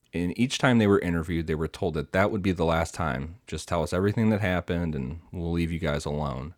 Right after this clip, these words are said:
According to Peniston and Burroughs, these interviews even went as far as to have them injected with sodium pentothal,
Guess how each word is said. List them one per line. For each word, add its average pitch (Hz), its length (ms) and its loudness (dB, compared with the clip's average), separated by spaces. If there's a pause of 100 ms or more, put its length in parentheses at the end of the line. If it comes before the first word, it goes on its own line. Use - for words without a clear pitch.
(380)
According 143 440 4
to 131 60 4
Peniston 95 440 0
and 98 220 4
Burroughs, 82 420 4
these 117 220 2
interviews 95 500 2
even 90 200 0
went 82 120 2
as 82 100 -2
far 90 460 2
as 85 320 -4
to 80 120 -6
have 90 220 0
them 90 240 0
injected 87 560 -2
with 82 160 -4
sodium 87 420 2
pentothal, 80 760 -2